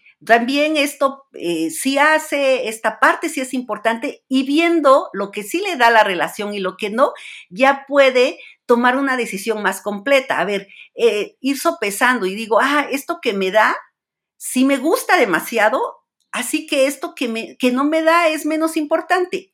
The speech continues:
O tal vez diga, "No, sí me está dando esto, pero lo cierto es que no es suficiente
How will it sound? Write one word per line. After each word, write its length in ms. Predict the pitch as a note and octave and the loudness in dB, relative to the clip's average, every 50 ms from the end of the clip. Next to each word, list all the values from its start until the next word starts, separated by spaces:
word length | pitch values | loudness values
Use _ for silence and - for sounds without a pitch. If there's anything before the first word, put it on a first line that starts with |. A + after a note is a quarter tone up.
| _ _ _ | _ _ _
O 200 | - - - - | -4 -4 -2 2
tal 180 | - D#4 E4 D#4+ | 4 4 4 4
vez 180 | E4+ E4+ D#4 | 2 -2 0
diga, 320 | D#4 E4 D#4+ D#4 G#3 G3 - | 0 0 2 4 2 2 2
"No, 300 | G#3+ A3 A3 G#3+ F#3+ F3 - - - _ | -2 -4 -2 -4 -4 -6 -10 -16 -20 _
sí 180 | - - B3 C#4 | -10 -4 -2 0
me 100 | D4+ F4+ | 0 0
está 240 | - - - D4+ C#4 | -2 0 0 2 2
dando 260 | C#4 C4+ C4 B3 A#3+ | 2 2 2 2 2
esto, 400 | A#3+ C4+ C#4 - - F#3 E3 - | 2 0 0 -2 -8 -10 -8 -6
pero 200 | - F#3+ F3 F3+ | -6 -4 -2 -2
lo 140 | F#3 F#3 G3 | -2 -4 -4
cierto 440 | G3 - C4 B3+ B3 B3 B3 C4 B3+ | -6 -4 -4 -2 -4 -4 -2 -2 -2
es 120 | A#3+ A#3+ | -2 -2
que 100 | - B3 | -4 -10
no 100 | A3+ A3 | -8 -8
es 80 | A3+ A3+ | -8 -10
suficiente 680 | - A3+ - - G3 - B3+ B3 B3+ B3+ - - - | -12 -16 -16 -16 -14 -10 -8 -8 -8 -8 -8 -10 -10